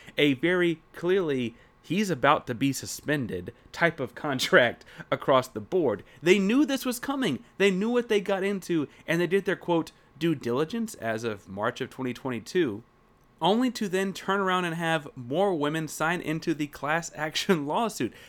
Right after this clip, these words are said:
This is atrocious. This was awful management of a roster from any aspect other than the raw, "we have to win football games" kind of thing. Never mind that they just had several of the most successful seasons they had in, like, two decades, right?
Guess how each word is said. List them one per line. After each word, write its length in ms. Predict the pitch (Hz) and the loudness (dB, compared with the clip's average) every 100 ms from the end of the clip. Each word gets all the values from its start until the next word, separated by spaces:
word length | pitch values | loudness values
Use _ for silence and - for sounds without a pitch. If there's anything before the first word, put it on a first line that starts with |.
| - | -4
This 240 | 151 226 | 2 2
is 240 | 196 190 - - | 4 2 0 -6
atrocious. 800 | 135 - 147 165 190 143 131 - - | -6 -6 0 0 2 -2 -4 -6 -4
This 160 | 156 156 | -4 -4
was 160 | 139 - _ | -10 -14 _
awful 420 | 147 180 185 180 | 2 2 4 0
management 480 | 147 143 147 139 151 | 2 0 0 -2 -8
of 120 | - | -6
a 120 | 120 101 | -4 -4
roster 640 | 120 147 156 - 156 147 - _ | -2 -2 -2 -4 -4 -4 -10 _
from 240 | - 131 - - | -4 -4 -4 -8
any 380 | 165 202 196 - | -2 0 0 -2
aspect 480 | 143 147 - 147 - | -2 -2 0 -2 -2
other 220 | 143 151 | -2 -2
than 420 | 131 123 123 120 - - | 0 0 0 -2 -8 -16
the 180 | 123 120 | -8 -6
raw, 380 | 107 117 123 127 - - | 0 4 4 4 -2 -12
"we 180 | 131 120 | -8 -2
have 240 | 123 113 | -2 -2
to 100 | - | -4
win 220 | 123 123 117 | -4 -4 -2
football 400 | 196 - 117 107 | -4 -4 -6 -6
games" 220 | 120 117 - - | -8 -10 -20 -4
kind 220 | 143 139 | 0 0
of 100 | 127 | -2
thing. 180 | 131 117 - | -6 -8 -8
Never 220 | 143 208 | 2 2
mind 220 | 285 311 269 | 4 0 0
that 80 | |
they 80 | 202 | 0
just 180 | 214 208 | 0 0
had 160 | 214 190 | -2 -2
several 400 | - 170 208 156 | -2 -2 -2 -6
of 80 | |
the 60 | 156 | -6
most 180 | 165 165 | -6 -6
successful 480 | 147 - 180 - 147 | -8 -2 -4 -4 -8
seasons 300 | 156 151 139 | -6 -6 -6
they 80 | |
had 200 | 147 151 | 0 0
in, 140 | 143 131 | 0 -2
like, 220 | 123 - | -4 -8
two 260 | - 190 185 | -6 -4 -2
decades, 560 | 120 165 - - - | 0 0 -2 -14 -10
right? 240 | 127 135 | -2 -2